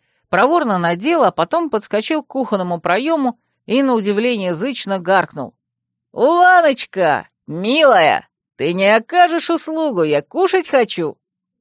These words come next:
«Сейчас», тут же отозвались изнутри. «Сейчас принесу, утка уже готова».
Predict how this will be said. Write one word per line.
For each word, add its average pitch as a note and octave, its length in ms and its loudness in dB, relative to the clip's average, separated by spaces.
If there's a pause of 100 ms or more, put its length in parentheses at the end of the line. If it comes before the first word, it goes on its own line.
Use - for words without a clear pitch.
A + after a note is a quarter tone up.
(640)
«Сейчас», B3+ 1080 0 (360)
тут C#4 220 -4
же G#3 180 2 (140)
отозвались F3 760 -2
изнутри. E3 580 -10 (640)
«Сейчас B3+ 680 0
принесу, F4+ 640 -2
утка G3 400 -2
уже D#4+ 320 0
готова». D#3 760 -2